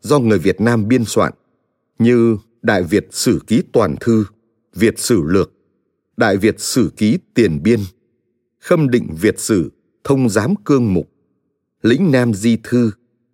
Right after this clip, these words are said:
Việt Sử Tiêu Án, Hoàng Việt Giáp Tý Niên Biểu, Sĩ Vương Sự Tích, Đại Nam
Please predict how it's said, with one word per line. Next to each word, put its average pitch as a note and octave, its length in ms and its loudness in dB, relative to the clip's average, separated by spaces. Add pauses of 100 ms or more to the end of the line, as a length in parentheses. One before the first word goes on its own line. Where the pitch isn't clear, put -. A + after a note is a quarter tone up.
(120)
Việt A2+ 240 0
Sử B2 300 -2 (140)
Tiêu B2+ 260 2
Án, G#2 280 -4 (680)
Hoàng A2 240 2
Việt F#2+ 260 0
Giáp - 300 -4
Tý A#2 180 2
Niên D3 360 2
Biểu, F2+ 280 0 (440)
Sĩ C3 300 -2
Vương C#3 300 0
Sự - 360 -4
Tích, - 160 -2 (760)
Đại A2 220 0
Nam A2 340 0